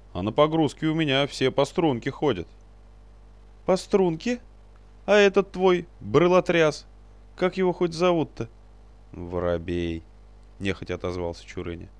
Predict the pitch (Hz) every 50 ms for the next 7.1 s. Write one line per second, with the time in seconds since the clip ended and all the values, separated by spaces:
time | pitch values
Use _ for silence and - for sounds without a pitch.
0 | - - - - - - - - - - - - 165 254 269 - - - 294 277
1 | 220 208 190 196 190 175 - - - 277 285 277 254 - 262 262 - - - -
2 | 254 247 240 220 214 208 196 - - - - - - - - - - - - -
3 | - 107 107 104 107 101 101 101 98 95 104 104 104 101 - - 98 98 98 98
4 | - - 95 95 95 95 90 85 85 - - - - - - - - - - -
5 | - - - - - - 214 262 254 240 165 170 196 226 226 208 151 - - 254
6 | 262 262 233 202 208 214 214 208 180 - - 208 202 190 185 - - 170 156 139
7 | 135 127